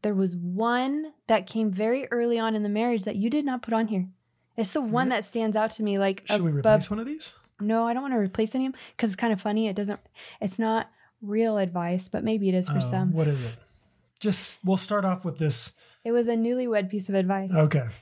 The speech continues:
Speaker 1: Someone says to us, <laughs> "If you're gonna fight, fight naked." <laughs>
Speaker 2: Oh, yeah.
Speaker 1: Do you remember that?
Speaker 2: Yes.
Speaker 1: Somebody really told us this.
Speaker 2: And we've had many fights.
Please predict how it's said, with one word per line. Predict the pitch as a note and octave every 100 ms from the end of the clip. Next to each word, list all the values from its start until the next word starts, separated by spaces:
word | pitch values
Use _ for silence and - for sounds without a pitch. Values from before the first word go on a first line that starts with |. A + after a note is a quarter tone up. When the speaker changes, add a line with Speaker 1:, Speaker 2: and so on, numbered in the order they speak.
| - _ _
Speaker 1:
Someone | - A#3 A#3+ A3+
says | A3+ A3 -
to | G#3+
us, | G#3 A#3 - - - - _ _
<laughs> | _ _ - - -
"If | G#3+ F#3
you're | A#3
gonna | G#3+ B3
fight, | C4+ F#4 E4+ C4 - _ _
fight | - B3 B3 -
naked." | A3+ A#3+ A3+ G3+ G3 - -
<laughs> | C4 -
Speaker 2:
Oh, | E3 D#3
yeah. | D#3 D#3+ D3+
Speaker 1:
Do | B3
you |
remember | A3+ A3+
that? | C4 C#4 -
Speaker 2:
Yes. | E3 E3 - -
Speaker 1:
Somebody | D4+ F4
really | D4 D4+ C#4+
told | C#4 B3
us | A3
this. | G3 F#3+ - _ -
Speaker 2:
And | E3+
we've | F3+
had | A3+ A#3+
many | E3+ A3+
fights. | - F#3 - - -